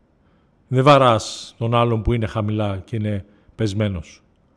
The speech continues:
Ευχαριστούμε το Θεό. Το ίδιο ισχύει και στα πνευματικά, αδέρφια. Όταν ένας αδερφός περνάει δύσκολα, όταν έχει δυσκολία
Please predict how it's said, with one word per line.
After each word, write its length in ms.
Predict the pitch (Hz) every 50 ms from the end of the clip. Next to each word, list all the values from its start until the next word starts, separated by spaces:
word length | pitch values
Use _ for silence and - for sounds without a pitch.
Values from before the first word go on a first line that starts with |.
| _ _ _ _ _ _ _ _ _ _ _ _ _ _ _ _ _ _ _ _ _ _ _ _ _
Ευχαριστούμε 460 | _ - 131 131 131 127 - 190 170 151
το 100 | 131 117
Θεό. 100 | 131 135
Το 100 | - 170
ίδιο 180 | 170 170 175
ισχύει 300 | 160 - - - 190 185
και 100 | 156 165
στα 120 | - 165 139
πνευματικά, 520 | 135 131 131 123 135 123 139 - 180 135
αδέρφια. 400 | 110 104 107 87 - - - - _ _ _ _ _ - - _ - - - - _ _ _ _ _ _ _ _ _ _
Όταν 260 | - 139 160 156 185
ένας 180 | 185 180 - -
αδερφός 360 | 170 156 135 - 175 - -
περνάει 320 | - 156 143 160 170 160
δύσκολα, 800 | 143 120 139 139 - - 156 156 160 180 190 196 208 185 - - - _ _ _ _ _ _ _ _ _ _ _ _ _ _ _
όταν 220 | - 139 151 160
έχει 180 | 170 170 131 175
δυσκολία 880 | 160 180 165 - - 160 147 135 127 131 143 156 175 196 196 165 147